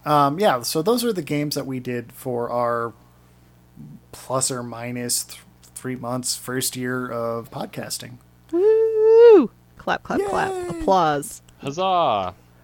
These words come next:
Speaker 2: Huzzah!
Speaker 1: We did a g-, whole grab bag, and I don't think that's gonna change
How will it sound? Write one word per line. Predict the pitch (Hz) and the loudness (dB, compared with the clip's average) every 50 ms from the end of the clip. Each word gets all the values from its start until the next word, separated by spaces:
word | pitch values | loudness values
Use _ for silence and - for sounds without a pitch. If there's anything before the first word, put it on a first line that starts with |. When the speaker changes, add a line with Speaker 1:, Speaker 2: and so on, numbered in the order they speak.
| _ _ _ _ - | _ _ _ _ -4
Speaker 2:
Huzzah! | - 175 165 185 220 240 220 190 165 151 131 117 - - _ - | -4 -2 4 6 6 6 8 6 4 2 0 -2 -4 -6 _ -2
Speaker 1:
We | 139 143 | -2 0
did | 147 165 165 143 | 2 2 4 4
a | 143 127 113 - _ | 4 2 0 -4 _
g-, | - - - | -18 -16 -16
whole | - - 160 170 185 185 180 | -6 0 2 4 4 4 2
grab | 143 131 131 127 127 120 110 | 0 -4 -4 -2 -2 -4 -6
bag, | 104 110 104 104 104 101 - - | -8 -10 -10 -10 -10 -12 -14 -14
and | 113 113 113 | -14 -10 -10
I | 117 127 151 | -8 -8 -8
don't | 170 170 160 147 - | -8 -8 -10 -12 -10
think | - 143 139 135 | -10 -12 -10 -10
that's | 139 139 143 139 - | -12 -12 -12 -12 -12
gonna | - 123 120 113 | -12 -12 -12 -12
change | 110 - - - 127 120 107 107 110 123 - - - | -12 -14 -12 -12 -10 -12 -12 -14 -16 -16 -16 -16 -18